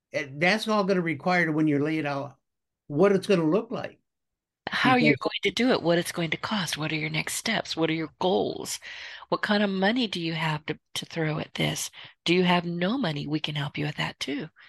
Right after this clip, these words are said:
Speaker 2: We can tell you how to do it for practically nothing, but get started, get moving, and build it. It's like, what, you know, Dave, you and I have talked about this. When you're gonna build a house,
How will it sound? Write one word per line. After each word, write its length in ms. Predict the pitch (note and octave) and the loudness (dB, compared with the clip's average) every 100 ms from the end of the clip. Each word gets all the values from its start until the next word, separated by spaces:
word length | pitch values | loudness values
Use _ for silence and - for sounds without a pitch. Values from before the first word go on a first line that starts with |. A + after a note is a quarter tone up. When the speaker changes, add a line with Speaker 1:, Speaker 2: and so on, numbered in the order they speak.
| - - _ | -20 -20 _
Speaker 2:
We 80 | F3+ | -4
can 160 | F3 F3+ | -2 -2
tell 220 | - A3 | 2 2
you 100 | B3 | 4
how 140 | G#3 | 4
to 100 | E3+ | 4
do 200 | D#3 F#3 | 2 2
it 140 | G#3 - | 2 -2
for 60 | |
practically 720 | D3 - D3+ D3 - - G3+ | -10 -6 -4 -4 -8 -6 -6
nothing, 640 | G3 G3 A3 - F3 D3 D3 - - - - - | -4 -4 -4 -4 -6 -6 -8 -14 -16 -18 -6 -2
but 160 | G3 | 0
get 220 | - A3 | -2 -4
started, 640 | - - D#3 D3 D#3 F#3+ - _ _ - | -2 0 2 2 2 -2 -6 _ _ -8
get 280 | C3+ F#3 A#3+ | 2 2 2
moving, 520 | F3 E3 D#3+ D#3 E3 - | 2 2 2 2 0 -2
and 280 | E3+ D#3+ D#3 _ _ - | -2 -2 -4 _ _ -4
build 340 | G#3 B3+ B3+ | 0 0 -2
it. 300 | C#3+ - - - - - - | -6 -8 -12 -16 -16 -16 -6
It's 140 | C4 - | -2 0
like, 160 | D4+ | 0
what, 140 | C4 - | -2 0
you 140 | A#3 | 2
know, 200 | G#3+ G3 _ _ - | 2 0 _ _ -12
Dave, 220 | G3 G#3+ G3+ | -2 0 0
you 200 | A#3+ C4 | -2 0
and 120 | G#3 | 0
I 120 | G3+ | 0
have 160 | F#3 - | 0 -2
talked 260 | G#3 A#3+ | -4 -4
about 220 | - E3 - | -4 -4 -4
this. 200 | D#3+ - | -4 -4
When 120 | E3+ | -6
you're 80 | E3+ | -4
gonna 180 | G3+ | -4
build 280 | A3 G3+ F3+ | -2 -2 -2
a 20 | |
house, 640 | D3+ - B3 A#3+ D3+ - - | -4 -4 -4 -4 -6 -8 -10